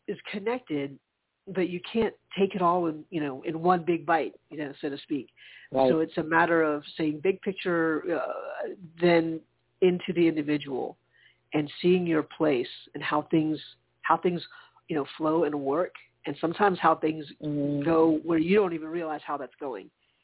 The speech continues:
Speaker 1: Like, you can't know
Speaker 2: Right.
Speaker 1: all of it. You can't plan for all
Speaker 2: Right.
Speaker 1: of it, but you can experience
Speaker 2: Right.
Speaker 1: a lot of it. <laughs>
Speaker 2: Mm-hmm. Mm-hmm.
Speaker 1: Um,
Speaker 2: Mm-hmm.
Speaker 1: and part of that is, is the release of, of that, that perfect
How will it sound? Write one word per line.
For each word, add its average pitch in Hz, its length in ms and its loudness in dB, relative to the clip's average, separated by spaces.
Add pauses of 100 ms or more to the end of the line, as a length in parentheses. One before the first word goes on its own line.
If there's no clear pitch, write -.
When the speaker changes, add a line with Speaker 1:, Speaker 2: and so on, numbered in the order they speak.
(160)
Speaker 1:
Like, - 100 -20
you 165 80 -12 (140)
can't 190 260 0 (380)
know 151 100 4
Speaker 2:
Right. 131 80 6
Speaker 1:
all 123 320 -2
of - 80 -12
it. - 140 -16 (340)
You 175 180 -8
can't - 300 2
plan 160 380 -2
for 143 80 -4
all 147 180 -2
Speaker 2:
Right. 135 140 6
Speaker 1:
of - 80 -2
it, - 160 -18 (440)
but 156 120 -2
you 151 100 -8
can 131 140 -8
experience 156 520 -6
Speaker 2:
Right. 135 240 4 (120)
Speaker 1:
a - 80 -2
lot 160 240 2
of - 100 0
it. - 220 -10 (100)
<laughs> - 0 -
Speaker 2:
Mm-hmm. 254 1300 -2
Mm-hmm. 135 140 -6
Speaker 1:
Um, 156 320 -4 (200)
Speaker 2:
Mm-hmm. 143 460 -2
Speaker 1:
and 160 100 -12
part 165 260 -2
of 175 120 -6
that 160 180 -2
is, 151 140 -6 (180)
is 156 220 -6 (600)
the 190 80 -2
release 165 460 -4 (320)
of, 151 320 -4 (800)
of 151 220 -4
that, 156 240 -2
that - 240 -2
perfect 208 420 -2